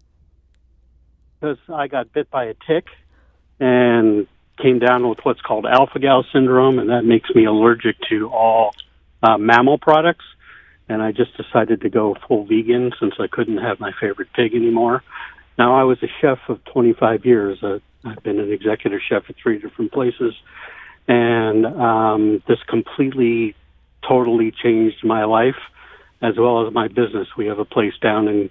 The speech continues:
Caledonia, a bed and breakfast called the Old Caledonian. And we changed from a very meaty,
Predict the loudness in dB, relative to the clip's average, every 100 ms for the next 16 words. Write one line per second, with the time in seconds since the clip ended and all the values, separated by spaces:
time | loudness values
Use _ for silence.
0 | _ -2 0 0 -2 0 0 -2 -2 -2
1 | -2 -2 -2 -2 -4 -8 _ _ -20 _
2 | -8 -2 0 2 2 0 -2 -2 0 0
3 | 0 2 0 -2 _ _ _ _ _ -6
4 | -2 0 0 0 0 0 -2 -2 -8 -14
5 | _ _ _ _ _ _ -6 0 2 2
6 | -2 -4 -2 0 0 0 2 0 0 -2
7 | -2 -2 -2 -2 -2